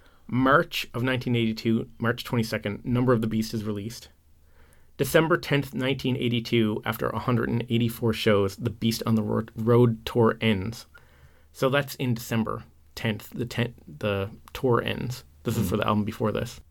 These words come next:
Speaker 1: Then January eighty-three, so
Speaker 2: Yeah.
Speaker 1: m-, they're on tour until December tenth. January eighty-three, the band goes to a closed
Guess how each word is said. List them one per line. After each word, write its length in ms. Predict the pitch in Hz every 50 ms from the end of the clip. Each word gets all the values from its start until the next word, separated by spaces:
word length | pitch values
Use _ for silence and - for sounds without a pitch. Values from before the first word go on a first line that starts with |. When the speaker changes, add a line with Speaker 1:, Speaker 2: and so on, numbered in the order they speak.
| _ -
Speaker 1:
Then 220 | - 180 208 180
January 520 | 123 123 156 156 175 185 180 185 185 180 170 -
eighty-three, 680 | 147 143 139 127 135 - 131 127 120 110 107 120 131 131 - _ _ _ _ _ _ _ _ _ _ _ -
so 320 | - - 139 123 123 113 110 - - -
Speaker 2:
Yeah. 100 | - 139
Speaker 1:
m-, 60 | 139 139
they're 120 | 143 135 151
on 140 | 170 175
tour 180 | - - 156 151
until 220 | 139 127 127 117 110
December 340 | 101 117 113 - 117 110 110
tenth. 280 | - 117 104 104 - - - - - - - - - - -
January 500 | 127 143 151 160 165 156 156 156 156 165
eighty-three, 500 | - 139 131 120 120 - 123 120 120 120
the 100 | 107 107
band 540 | 104 120 113 113 113 113 110 110 107 - - - 113
goes 360 | 110 - 107 107 107 107 107 -
to 340 | - - 117 110 107 110 110 -
a 120 | 107 101 - -
closed 480 | - - - 120 120 120 120 120 113